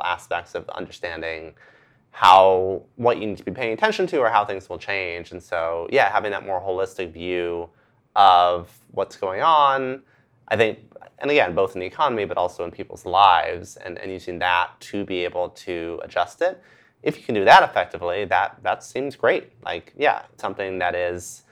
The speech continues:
we don't have to go through a major legislative process every time we, we want to, to make an adjustment, but rather you have baked in this ability to be able to, to manage itself in some capacity.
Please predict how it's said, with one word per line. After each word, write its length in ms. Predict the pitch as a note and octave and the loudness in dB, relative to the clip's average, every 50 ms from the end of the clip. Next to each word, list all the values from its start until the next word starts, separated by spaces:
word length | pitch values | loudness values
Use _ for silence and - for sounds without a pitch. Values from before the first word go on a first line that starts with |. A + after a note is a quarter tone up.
| _ _ _ _ - | _ _ _ _ -6
we 60 | G#2+ | 0
don't 240 | - A2 A2 - A2 | 2 2 2 0 2
have 320 | A#2+ B2 A#2 A#2+ - - | 4 4 4 4 2 -6
to 240 | - A2 G2 F#2 F2 | -8 -6 -6 -6 -4
go 160 | - G2 F#2+ | -4 -4 -4
through 200 | F#2 - - F#2+ | -4 -4 -6 -6
a 40 | F2+ | -4
major 280 | F2+ F#2 F#2 - G#2 | -4 -4 -6 -6 -6
legislative 420 | F2 F#2 F#2+ E2+ - - F#2+ F2+ F2 | -4 -4 -4 -4 -4 -4 -6 -6 4
process 440 | - E3+ E3+ D#3+ - A#2 G#2 - - | 8 8 8 8 6 0 -2 0 -2
every 160 | F#2+ G2 F#2+ | -4 -4 -4
time 320 | - G#2 F#2 F#2 F#2 F#2+ | -4 -4 -6 -4 -6 -6
we, 140 | F#2 F#2 F#2 - - | -6 -6 -6 -6 -6
we 80 | G2+ F#2+ | -6 -4
want 300 | E2+ F2+ F2+ F#2 - - | -2 -2 -4 -4 -4 -6
to, 260 | - F2+ E2+ E2+ - - | -6 -6 -4 -4 -6 -10
to 100 | - F2+ | -14 -12
make 160 | F2 E2+ E2+ | -12 -12 -12
an 60 | F2+ | -12
adjustment, 560 | E2+ D#2+ E2+ E2 E2 - _ E2 E2 E2 - - _ _ _ _ _ _ | -12 -10 -8 -10 -10 -10 _ -14 -14 -14 -14 -16 _ _ _ _ _ _
but 100 | - G2 | -4 0
rather 300 | F#2+ F#2 E2 E2 F2 F2 | 2 4 4 2 0 -2
you 160 | F2 F2 F2 | -4 -6 -2
have 240 | F#2 F2+ F2 E2+ D#2 | -2 -2 -2 0 -2
baked 260 | F#2 F#2+ F#2 F2+ - | -4 -4 -4 -2 0
in 420 | F#2+ F#2 F2+ F2 F2 F2 F2 E2+ F2 - _ _ _ _ | 0 0 0 0 -4 -8 -10 -12 -14 -18 _ _ _ _
this 140 | - G2 - | -18 -8 -4
ability 440 | C3 C#3+ G#3 G#3+ F3+ C3+ A2+ G2 F#2 | 2 6 8 8 8 8 6 2 0
to 160 | - - A2 | -2 -4 -4
be 200 | E2 F#2 F2+ F2 | 0 2 2 2
able 220 | F2 E2 F2 E2+ E2 | 2 2 2 0 -2
to, 500 | - - - F2 E2 E2 E2 F2 E2+ - - | -2 -2 0 2 2 4 2 2 0 -4 -8
to 280 | - - E2+ D#2+ E2 - - - _ | -8 -6 -4 -4 -4 -6 -10 -12 _
manage 420 | - F#2+ F2+ F2+ F2+ F2+ F2 - | -6 -2 -2 -2 -2 -4 -6 -8
itself 380 | - - - - F#2+ G2+ - - | -14 -8 -2 0 0 0 0 -2
in 80 | F2 | -8
some 160 | - - - - | -8 -8 -10 -10
capacity. 640 | - - - - - - - - - A1 - - | -10 -12 -10 -10 -10 -10 -8 -6 -6 -6 -6 -8